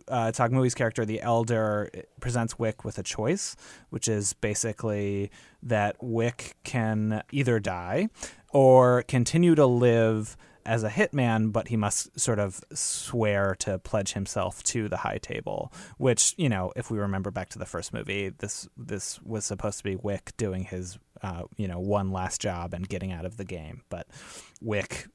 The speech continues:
unfortunately, as always happens in these movies,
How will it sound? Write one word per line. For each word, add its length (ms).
unfortunately, 720
as 160
always 220
happens 300
in 120
these 160
movies, 480